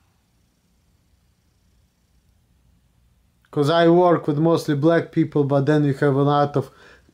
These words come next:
couple other foreigners, and every time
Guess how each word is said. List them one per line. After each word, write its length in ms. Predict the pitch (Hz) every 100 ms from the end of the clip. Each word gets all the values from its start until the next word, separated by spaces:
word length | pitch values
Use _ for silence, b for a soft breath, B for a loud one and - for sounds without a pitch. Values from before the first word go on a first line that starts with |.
| -
couple 380 | 170 151 156 151
other 280 | 147 139 139
foreigners, 760 | - 165 156 147 139 127 -
and 240 | 147 139 - b b b b _ _ _ _ _ _ _ - _ - _ 165
every 360 | 185 208 214
time 540 | 202 208 196 185 180